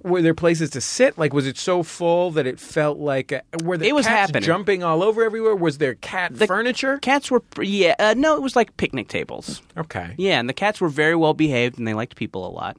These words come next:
Speaker 2: And there were baskets of toys that you could just, you know, use at your leisure.
Speaker 1: What does it cost to get a laser pointer?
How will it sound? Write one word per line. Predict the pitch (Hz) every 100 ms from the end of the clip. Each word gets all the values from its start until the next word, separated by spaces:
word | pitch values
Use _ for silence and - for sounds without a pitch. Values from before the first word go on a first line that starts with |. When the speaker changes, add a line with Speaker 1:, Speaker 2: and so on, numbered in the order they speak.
| _ -
Speaker 2:
And | 131
there |
were | 123
baskets | 113 131 135 - 147 139
of | -
toys | - 135 98 92 117 - - _
that | 104
you | 113
could | 107 101 92
just, | 98 - _
you | 120
know, | 104
use | 95 104 101 101
at | 98 -
your | 92 98 _ _ _ -
leisure. | 107 95 98 156 _ -
Speaker 1:
What | 123
does | 113
it | 104
cost | 113 98 -
to |
get | 104 92
a | 85 76 -
laser | 113 139 78
pointer? | - - -